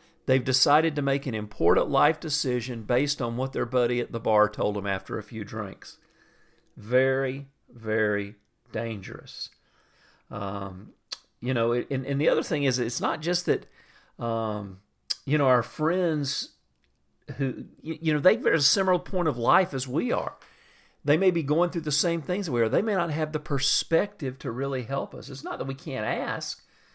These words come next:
but there's something powerful about, um, asking someone who's a little bit further down the road or maybe has a little bit more perspective or context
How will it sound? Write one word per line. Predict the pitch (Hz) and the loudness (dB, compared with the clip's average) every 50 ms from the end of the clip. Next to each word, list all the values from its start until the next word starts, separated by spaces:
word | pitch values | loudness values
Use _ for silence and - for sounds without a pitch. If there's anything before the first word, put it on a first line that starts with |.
| _ _ _ _ _ _ _ - | _ _ _ _ _ _ _ -12
but | 139 135 | -8 -2
there's | 147 131 120 - | 0 0 0 0
something | - - 180 190 202 - 214 196 185 | -2 -2 -2 -2 -2 -4 -6 -8 -8
powerful | - - - 165 160 165 165 160 151 139 - - 123 120 | -8 -10 -8 -4 -2 0 2 2 0 -2 -2 -4 -4 -2
about, | 117 110 120 120 120 - - - _ _ _ _ _ _ _ - - | -2 -2 0 0 0 0 -2 -6 _ _ _ _ _ _ _ -8 -4
um, | 117 117 113 113 113 113 110 110 104 - _ - | -2 0 2 2 0 0 0 -2 -4 -6 _ -4
asking | 123 135 147 170 160 - - 147 123 117 | -2 0 0 4 2 2 2 0 -4 0
someone | - - 147 123 120 123 127 | 0 0 0 0 -2 -2 0
who's | 127 131 120 104 | 0 -2 -2 -2
a | 113 110 | -2 -2
little | 120 131 143 151 | 0 0 -2 0
bit | 147 - - - | -2 -2 -4 -4
further | - 165 151 151 151 147 | 0 2 2 2 2 -2
down | 139 147 147 147 147 | -4 -4 -4 -4 -2
the | 147 139 | -2 0
road | 127 117 110 110 113 107 | 0 2 2 2 2 2
or | 107 | 0
maybe | 104 110 117 120 120 110 | 0 0 -2 -2 -2 -2
has | 117 110 107 | -4 -4 -4
a | 107 | -4
little | 104 107 110 117 113 | -4 -2 -2 -4 -2
bit | 120 117 - | -4 -4 -4
more | 110 110 110 110 110 | -2 -2 0 0 0
perspective | - - 131 113 - - - - 131 117 120 - - 123 107 110 | 0 -2 -6 -4 -2 -4 -2 0 0 0 0 -2 -4 -6 -2 -2
or | 107 104 | -4 -4
context | - - - 123 123 123 123 117 - - 95 104 110 - - - - - | -6 -8 -4 -2 -2 -2 -2 -4 -4 -2 -2 -2 -2 -2 -4 -8 -10 -10